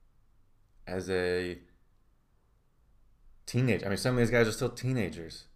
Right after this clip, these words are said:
okay, and they're working with a head coach that recruited them, okay, and then, and then he doesn't play you because, and you know he doesn't think you're good enough.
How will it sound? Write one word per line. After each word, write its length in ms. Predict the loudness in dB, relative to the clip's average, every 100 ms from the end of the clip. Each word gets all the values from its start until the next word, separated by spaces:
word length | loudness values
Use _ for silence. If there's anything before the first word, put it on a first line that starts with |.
| -20 -20 -10
okay, 160 | 0
and 80 | 2
they're 100 | 4
working 360 | 4 2 2 0
with 300 | 0 -2 -8 -20 _ _ _ -20 -20 _ -12
a 80 | -2
head 260 | 2 2
coach 460 | 6 6 6 -2 -14 -20 -6
that 120 | -4
recruited 480 | -4 -2 2 2 2
them, 360 | -2 -2 -6 -12 -20 -20 -20 -20 -20 _ _ _ _ -8
okay, 180 | 2 4
and 100 | 4
then, 380 | 2 0 -4 -12 -16 -6
and 200 | -2 0
then 100 | 2
he 60 |
doesn't 260 | 6 6 4
play 280 | 4 6 6
you 260 | 2 0 -6
because, 320 | -4 -4 -2
and 240 | -4 0
you 100 | 2
know 340 | 6 8 6 4
he 160 | 2
doesn't 420 | 4 4 2 -6
think 180 | -6 -8
you're 120 | -8
good 160 | -6 -6
enough. 300 | -8 -14 -18